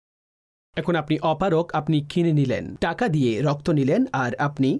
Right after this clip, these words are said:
আপনার রোগীর জন্য ব্যবহার করলেন, তো আপনি তো জায়েজ আমল করেছেন। কিন্তু ফ্রিতে কোথাও যদি ডোনেশন করা হয়, অর্থাৎ কেউ ডোনেট করছে, আপনার নিকট আত্মীয়দের সাথে আপনি যোগাযোগ করলেন,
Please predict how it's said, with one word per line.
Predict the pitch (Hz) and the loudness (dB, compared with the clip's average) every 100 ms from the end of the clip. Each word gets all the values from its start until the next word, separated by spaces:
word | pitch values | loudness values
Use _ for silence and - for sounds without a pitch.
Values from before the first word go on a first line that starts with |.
| - | -2
আপনার | 170 185 160 | 0 0 2
রোগীর | 165 233 | 2 2
জন্য | 170 156 | 2 2
ব্যবহার | 147 135 127 | 2 0 -2
করলেন, | 127 123 143 277 _ _ _ _ _ _ _ | 0 0 0 -2 _ _ _ _ _ _ _
তো | 175 | -4
আপনি | 151 147 147 156 | -2 -2 0 0
তো | 151 139 139 | 2 0 2
জায়েজ | 151 156 180 160 | 0 2 2 2
আমল | 131 139 | 0 -2
করেছেন। | 139 120 117 123 98 - _ _ _ _ | 0 -2 -2 -4 -6 -10 _ _ _ _
কিন্তু | 190 170 170 | -4 -2 0
ফ্রিতে | - 208 262 226 | 0 0 0 0
কোথাও | 175 156 151 156 | 0 0 2 2
যদি | 147 147 139 135 147 | 2 2 2 2 0
ডোনেশন | 165 160 - 139 | 2 2 2 0
করা | 131 127 131 | 0 -2 -2
হয়, | 113 170 | 0 0
অর্থাৎ | 175 139 151 147 | 0 0 -2 -2
কেউ | 156 131 120 147 | 0 0 0 2
ডোনেট | 156 170 190 | 2 2 0
করছে, | - 127 113 - 170 - _ _ | -2 -4 -4 -2 -2 -2 _ _
আপনার | 170 147 160 | -4 0 2
নিকট | 165 170 - | 2 2 0
আত্মীয়দের | 202 - 165 147 | -2 0 0 0
সাথে | 143 160 147 143 | 0 -2 0 -2
আপনি | 135 139 123 | 0 0 2
যোগাযোগ | 143 147 143 127 | 0 0 0 -2
করলেন, | 131 123 120 | -2 0 0